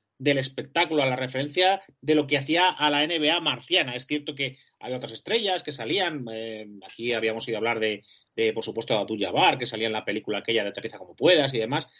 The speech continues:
pero lo que nos llegaba, las pocas veces que nos llevaban imágenes de la N B A,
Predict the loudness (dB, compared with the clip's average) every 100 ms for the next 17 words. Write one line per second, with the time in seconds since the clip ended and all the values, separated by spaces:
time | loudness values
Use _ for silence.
0 | _ _ 4 6 6 4 0 2 4 6
1 | 4 4 2 -2 -2 -2 -2 -4 -2 0
2 | 2 0 -2 -2 -2 -2 -2 -2 -2 0
3 | 0 -2